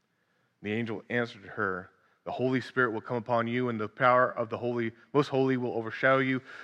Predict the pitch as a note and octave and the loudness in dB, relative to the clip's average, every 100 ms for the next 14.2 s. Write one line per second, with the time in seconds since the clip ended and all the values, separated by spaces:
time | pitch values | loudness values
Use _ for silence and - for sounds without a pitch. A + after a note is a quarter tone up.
0 | - B2+ D3 D3 C3 A2+ D3 C#3 C#3+ B2+ | 2 8 8 6 0 4 8 8 8 2
1 | A#2+ C3 C3+ B2+ A#2 C3 - B2 B2+ A2+ | 2 2 4 2 -2 -4 0 2 2 2
2 | A#2+ A#2 G2 F#2+ - A2+ - B2+ B2 A2 | -2 -2 -4 -8 -10 -10 -2 -2 -2 0
3 | G#2 F#2+ F2+ - _ _ _ _ - G2 | 2 2 -2 -14 _ _ _ _ -10 -6
4 | G#2+ D3 E3 C3+ B2+ C3 C3+ C3 B2 D#3 | 2 6 6 6 4 4 4 0 0 0
5 | D3 A2 A2 C3 B2 C#3 D#3+ C#3 E3+ C3 | 0 -6 -2 0 4 4 6 8 6 6
6 | C3+ B2 - B2 - D3+ C#3+ C3+ - - | 4 2 0 -8 -4 -2 -2 -4 -14 -10
7 | C#3 F3 F#3+ D3+ C3 C3+ B2 A2+ B2 A2+ | 6 8 8 2 -2 -2 -4 -2 0 0
8 | G#2 - - - A2+ C#3+ D3 C#3+ C3+ - | -2 -12 -20 -6 0 2 0 -2 -4 -2
9 | F3 - D3+ D#3 C3 C3 - E3 C#3 A#2 | -2 0 2 2 0 -4 4 6 6 4
10 | B2+ A#2 - - A#2 - A2+ G#2+ A#2 A#2 | -2 -4 -8 -6 -6 -2 -2 0 4 4
11 | F#2+ F2+ _ _ _ _ _ B2 A#2+ C3 | 2 -6 _ _ _ _ _ -2 4 8
12 | D3+ - F3+ E3 C#3 B2+ B2+ A2+ - C#3+ | 8 6 2 4 2 2 0 -2 2 4
13 | D3 - D3+ D3 C#3 - C3 A2 G#2+ F#2+ | 4 0 0 2 0 -4 -2 -2 -6 -10
14 | F#2 - | -10 -12